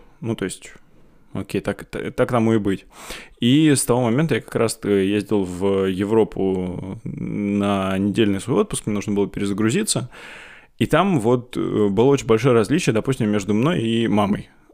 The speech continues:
Она мне постоянно, э, писала в телеге на тему того, что не забудь сходить туда, успей пробежаться туда, сюда, пятое, десятое, обязательно там посмотри башню,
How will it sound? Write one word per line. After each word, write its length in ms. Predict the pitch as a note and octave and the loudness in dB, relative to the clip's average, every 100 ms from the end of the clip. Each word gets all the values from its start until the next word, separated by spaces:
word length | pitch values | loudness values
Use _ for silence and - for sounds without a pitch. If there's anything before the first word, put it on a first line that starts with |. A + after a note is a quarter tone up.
| _ - | _ -2
Она 420 | G#2 A2 D3+ E3 | 0 2 0 0
мне 320 | A#2 A#2+ C#3 | 0 -2 -4
постоянно, 580 | A#2 - G#2+ A2+ C3+ B2 A#2 | -6 -4 0 0 2 0 0
э, 800 | A2 F#2+ F#2+ F#2+ G2 G2 F#2+ G2 - | -2 -4 -4 -4 -4 -2 -2 -2 -4
писала 300 | A2 A2+ G2+ | 0 0 0
в 60 | |
телеге 480 | - G2+ D#3+ F3 A#2 G2 - | -2 -2 0 0 0 -6 -12
на 60 | - | -4
тему 220 | B2 G#2+ | -2 0
того, 160 | A2+ D3 | 0 0
что 220 | B2 - - - - | -2 -4 -8 -18 -16
не 440 | - A2 F#2 C3 C3 | -12 -8 0 4 4
забудь 260 | C#3+ D#3+ | 4 2
сходить 320 | - C#3 B2+ - | 0 -2 -2 0
туда, 300 | A#2 G3 F#3 | 4 6 4
успей 360 | B2+ - D3+ | 2 2 0
пробежаться 540 | D3 G#2+ A2 C3 - - | 0 0 2 0 0 -4
туда, 240 | B2 E3+ | 0 0
сюда, 260 | B2 C3 C3 | 0 0 2
пятое, 260 | A2+ G#2 | 0 0
десятое, 360 | G2+ C3 G3 B2+ | -2 0 2 2
обязательно 360 | A2+ B2 A2+ G2 | 2 2 2 0
там 80 | F#2 | -2
посмотри 320 | - G#2+ G2+ | -4 0 2
башню, 340 | D3+ F#3+ A#2+ | 2 0 0